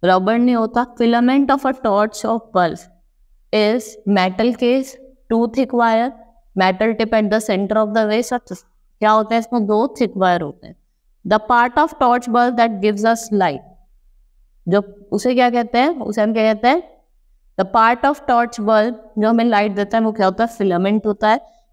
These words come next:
In electric bulb, light is produced due to glowing of glass case of bulb,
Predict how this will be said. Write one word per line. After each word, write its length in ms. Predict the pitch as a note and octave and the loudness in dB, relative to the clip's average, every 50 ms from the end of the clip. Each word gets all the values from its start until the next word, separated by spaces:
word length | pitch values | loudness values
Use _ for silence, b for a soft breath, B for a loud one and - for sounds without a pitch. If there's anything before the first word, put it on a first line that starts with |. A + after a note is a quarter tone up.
| _ - | _ -2
In 80 | G#3+ A3 | 0 2
electric 580 | A3 G#3+ - A3+ A3 A3 - C#4 C#4+ B3 A#3 | 2 2 2 0 -2 -2 -2 -2 -2 0 0
bulb, 300 | A3+ B3 A#3+ B3 B3+ A#3+ | 0 0 0 0 0 0
light 320 | A#3+ A3+ G3+ G#3 A3+ G#3 G#3+ | 0 0 2 2 0 -2 -2
is 160 | A#3+ B3+ B3+ - - A3 | -4 -6 -6 -6 -4 -2
produced 340 | G#3+ A3 A#3 A#3+ A#3+ G#3+ | 0 0 2 0 0 -2
due 140 | A3 A3+ G#3+ G#3+ G#3+ | -2 -4 -4 -2 -2
to 160 | A3+ A3 F#3+ G3 | -2 -2 0 0
glowing 320 | G3+ G3 G3 G#3 G#3 G#3 | 0 0 0 0 0 0
of 180 | G3+ G#3 A#3 B3+ - - - _ - F3 F#3 | 2 2 2 0 -4 -10 -20 _ -8 -2 0
glass 380 | F#3 F#3 G3+ G#3+ A#3 - - - | 0 2 2 0 -2 -4 -4 -2
case 240 | A3 G#3+ A3 A3 A3 | 0 0 0 2 0
of 100 | G#3+ A3+ G#3+ | 0 0 0
bulb, 240 | G3+ G#3+ A3+ A#3 C4 | 2 2 2 2 0